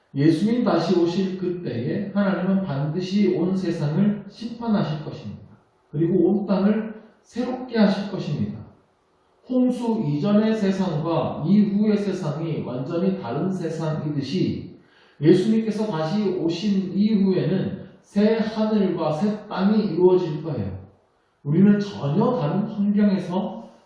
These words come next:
영원히 살아가게 될 것입니다. 마태복음 이십사 장에 보면 재림의 때에 대해서 말씀하시는데 노아의 때와 같을 것이라고 말씀하셨습니다.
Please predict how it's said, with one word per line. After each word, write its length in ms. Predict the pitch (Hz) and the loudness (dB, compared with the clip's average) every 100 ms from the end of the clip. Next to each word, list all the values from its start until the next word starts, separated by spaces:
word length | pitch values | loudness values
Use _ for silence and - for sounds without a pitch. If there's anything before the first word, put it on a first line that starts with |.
| _ | _
영원히 840 | 127 143 185 220 214 208 220 233 226 | -2 2 4 4 4 4 2 0 -4
살아가게 640 | - 196 196 165 143 175 | -4 -2 0 0 -2 -2
될 200 | 156 131 | -2 -2
것입니다. 460 | - - 101 92 - - _ _ _ _ _ _ _ _ _ _ _ _ _ _ _ _ _ _ _ _ | -6 -8 -8 -8 -14 -20 _ _ _ _ _ _ _ _ _ _ _ _ _ _ _ _ _ _ _ _
마태복음 640 | - 151 247 247 254 220 | -6 -4 0 0 0 4
이십사 400 | 190 - - 170 | 4 2 -2 -2
장에 280 | 190 208 190 | 0 2 2
보면 640 | 139 127 143 113 98 95 - - _ _ | 0 -4 -4 -4 -6 -8 -12 -20 _ _
재림의 760 | - 139 139 185 226 226 - | -6 -2 2 4 4 2 -2
때에 320 | 170 170 170 | -4 -2 0
대해서 360 | 147 127 120 - | 0 0 -4 -6
말씀하시는데 1120 | 107 104 - 110 113 101 98 107 - - - - _ | -8 -8 -10 -12 -8 -8 -8 -8 -8 -10 -12 -20 _
노아의 640 | - 120 139 170 208 208 - | -2 2 4 4 4 2 -2
때와 300 | 208 208 202 | -2 0 -2
같을 460 | - - 208 208 | -8 -12 -4 -4
것이라고 800 | 214 185 180 170 151 196 214 214 | -2 -6 -4 -4 -4 0 0 0
말씀하셨습니다. 920 | 143 135 147 139 127 113 104 92 95 | -4 -8 -8 -8 -8 -10 -8 -8 -10